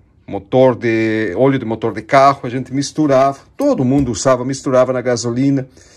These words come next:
e funcionava, funcionava bem. Carbonizava sim, mas funcionava. Hoje em dia também carboniza bastante.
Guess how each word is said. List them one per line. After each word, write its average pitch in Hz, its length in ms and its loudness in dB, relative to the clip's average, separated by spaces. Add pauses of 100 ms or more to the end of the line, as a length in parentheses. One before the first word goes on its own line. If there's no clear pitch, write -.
(200)
e 190 60 -12
funcionava, 196 680 0
funcionava 139 520 -2
bem. 143 200 2
Carbonizava 254 760 0
sim, 170 340 -2
mas 135 220 -6
funcionava. 202 580 -2
Hoje 294 160 -2
em 185 60 -2
dia 190 180 -4
também 135 320 -2
carboniza 131 420 -4
bastante. 113 480 -4